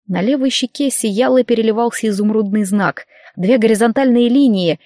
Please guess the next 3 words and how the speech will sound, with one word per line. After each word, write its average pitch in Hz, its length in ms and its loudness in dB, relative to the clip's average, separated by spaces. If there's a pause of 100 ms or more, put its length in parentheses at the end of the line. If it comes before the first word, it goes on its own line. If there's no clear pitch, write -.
(120)
перекрещенные 233 680 0
зигзагом. 196 720 -2 (720)
"Это..." 190 600 0